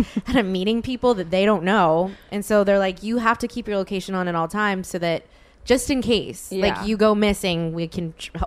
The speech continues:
Speaker 1: hopefully find you."
Speaker 2: Yeah.
Speaker 1: Those bitches know where I'm at every moment of the day. They'll send me a screenshot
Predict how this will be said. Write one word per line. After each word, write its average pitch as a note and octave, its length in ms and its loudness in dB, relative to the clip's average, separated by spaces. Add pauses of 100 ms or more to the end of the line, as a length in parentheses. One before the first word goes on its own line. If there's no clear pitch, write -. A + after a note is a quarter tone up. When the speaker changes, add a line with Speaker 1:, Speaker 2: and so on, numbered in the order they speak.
Speaker 1:
hopefully A3 360 2
find A3+ 340 2
you." E3+ 180 -4 (140)
Speaker 2:
Yeah. D#3+ 320 -6 (500)
Speaker 1:
Those C#4 240 4
bitches C4+ 560 2
know A#3+ 160 6
where A#3+ 220 6
I'm A3 160 4
at F#3+ 320 4 (380)
every A#3 260 4
moment A#3+ 280 4
of A3 60 2
the G#3 100 4
day. F3+ 400 0 (120)
They'll A#3+ 320 4 (120)
send C#4+ 340 2
me E4 140 0
a C#4 40 0
screenshot A#3+ 800 2